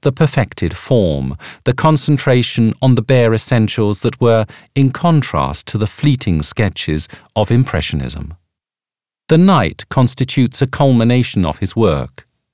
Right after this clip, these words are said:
The night is a seated female figure with her head bowed between her arms, her elbows placed on her knees.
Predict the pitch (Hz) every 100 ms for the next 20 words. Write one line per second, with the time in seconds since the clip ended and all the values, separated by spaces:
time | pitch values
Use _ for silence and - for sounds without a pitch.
0 | _ _ - - - 127 120 117 120 131
1 | 113 - - 131 - 113 - 131 113 101
2 | 98 - 135 127 127 120 87 87 82 110
3 | 104 - 104 101 101 107 - 110 - 110
4 | 101 101 - 113 113 107 110 - - -
5 | - 143 147 143 131 123 123 - - 120
6 | 92 - 90 92 104 113 104 76 76 -